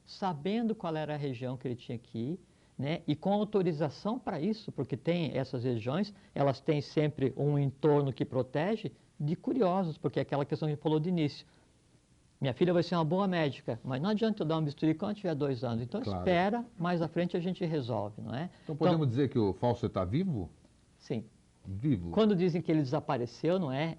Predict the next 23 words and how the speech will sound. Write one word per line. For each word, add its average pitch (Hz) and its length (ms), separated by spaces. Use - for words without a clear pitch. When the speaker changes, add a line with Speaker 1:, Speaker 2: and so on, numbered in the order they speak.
Speaker 1:
Aí, 135 360
então, 143 440
e, 131 340
e 135 60
a 127 80
mídia 139 200
deu 135 120
muito 147 220
destaque, 165 360
mas 160 140
assim 156 260
como 160 280
ele, 175 200
muitos 180 720
vieram, 143 340
só - 160
que - 120
daí 151 200
não 156 180
tão 160 220
conhecidos 156 600
quanto 156 360
ele. 151 260